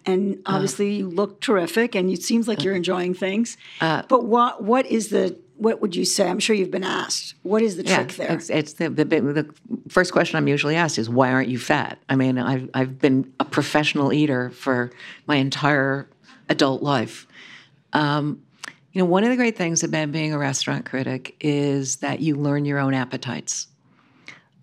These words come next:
Speaker 2: Um, most of us eat for reasons that have nothing to do with hunger. We eat because we're frustrated, because we don't feel, because we're bored, because we're tired. Um,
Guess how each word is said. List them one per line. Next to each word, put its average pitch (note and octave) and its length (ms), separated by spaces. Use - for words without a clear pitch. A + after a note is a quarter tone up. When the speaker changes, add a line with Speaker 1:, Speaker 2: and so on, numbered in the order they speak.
Speaker 2:
Um, C#3+ 440
most E3 380
of G#3 100
us G3+ 220
eat E3+ 260
for D#3 160
reasons C#3 460
that C#3 100
have C3+ 200
nothing B2+ 320
to B2+ 80
do B2 180
with B2 140
hunger. A#2+ 360
We C#3+ 180
eat C#3 220
because B2 300
we're G#2+ 100
frustrated, D3 640
because A#2 300
we A#2 80
don't A#2 200
feel, G2+ 280
because - 460
we're F3+ 80
bored, F3+ 520
because A#2+ 320
we're B2 100
tired. C#3+ 680
Um, D#3 460